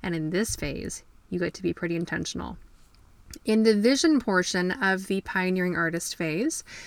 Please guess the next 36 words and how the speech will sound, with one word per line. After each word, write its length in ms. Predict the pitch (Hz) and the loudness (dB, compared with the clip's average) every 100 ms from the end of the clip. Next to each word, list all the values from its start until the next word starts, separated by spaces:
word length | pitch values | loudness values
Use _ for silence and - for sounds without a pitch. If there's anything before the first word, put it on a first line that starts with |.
| - - | -18 -10
you 880 | - 180 190 220 240 254 269 269 269 - | -4 0 2 4 4 4 4 4 2 -2
show 400 | - - 196 190 | -8 -4 0 0
up 180 | 185 - | 0 -2
consistently, 880 | 185 175 165 - 196 208 233 302 - - | -4 -2 -4 -4 -4 -2 -2 -4 -6 0
elevating 600 | 185 202 208 196 190 180 | 2 4 2 2 2 2
your 140 | 165 156 | 0 0
work 360 | 180 254 - | 0 -2 -2
by 140 | 190 - | -6 -2
elevating 580 | 175 180 180 180 175 - | -2 -2 -2 -2 -2 -4
everything 540 | 180 202 226 226 220 202 | -4 -4 -2 -2 -2 -2
surrounding 800 | - 185 175 170 170 165 165 156 | -2 -2 0 0 2 0 0 -2
your 160 | 156 | -2
work. 320 | 151 - - - - - - | -4 -6 -10 -16 -16 -14 -2
So 160 | 214 | 2
you 40 | 196 | 4
have 200 | 220 311 | 4 4
a 80 | |
very 240 | 254 226 226 | 6 6 4
clear 200 | - 208 | 2 2
vision 300 | 190 190 185 | 2 0 0
for 140 | 185 | -2
how 240 | 175 185 214 | -2 0 0
your 160 | 233 | 2
work 140 | 208 - | 0 -2
should 220 | 196 170 | -2 0
look 280 | 170 185 208 | 0 0 0
in 100 | 190 | 0
the 80 | |
world, 420 | 165 147 147 170 196 | 0 0 -2 -2 -2
and 120 | 175 | -2
your 100 | 147 | -2
styling, 600 | - - 202 214 214 196 | -4 0 2 4 2 0
your 80 | 170 | 0
packaging, 500 | - 185 202 - 175 | 2 0 0 -2 -2
your 80 | 160 | 0
website, 380 | 170 - 185 | -2 -2 -2